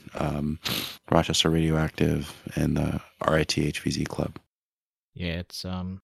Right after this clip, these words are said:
Speaker 2: it took us all by surprise when we found out. Um, we, uh, we,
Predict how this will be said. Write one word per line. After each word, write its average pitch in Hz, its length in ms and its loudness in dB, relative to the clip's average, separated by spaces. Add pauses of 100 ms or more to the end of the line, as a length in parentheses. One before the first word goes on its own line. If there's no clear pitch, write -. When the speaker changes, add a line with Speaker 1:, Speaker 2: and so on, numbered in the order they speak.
(800)
Speaker 2:
it 107 120 -10
took - 180 -8
us 87 140 -4
all 92 160 -8
by 92 140 -6
surprise 95 480 -2
when 92 120 -2
we 87 120 -2
found 85 300 -6
out. 85 220 -6 (340)
Um, 85 320 -8 (1000)
we, 82 600 -8 (760)
uh, 78 220 -6
we, 87 120 -6